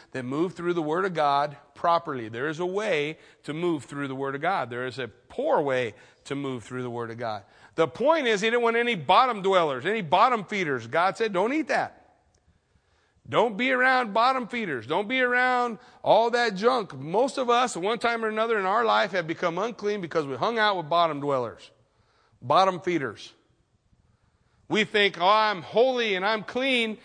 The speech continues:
and w-, I'm gonna lift them up." Do you have a-, any concept here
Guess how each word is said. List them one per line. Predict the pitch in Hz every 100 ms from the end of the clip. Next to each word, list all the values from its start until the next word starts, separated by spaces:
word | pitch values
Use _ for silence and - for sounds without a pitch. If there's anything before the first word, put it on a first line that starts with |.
| - -
and | 165
w-, | 165 185
I'm | 175 240 262
gonna | 233 226
lift | 214 220 -
them | 214 208
up." | 196 123 - - _ _ _ _ _ _ _
Do | -
you | 185
have | 226 285 247
a-, | 214 202
any | 214 233 240 190
concept | - 226 226 - 226 214
here | 214 220 220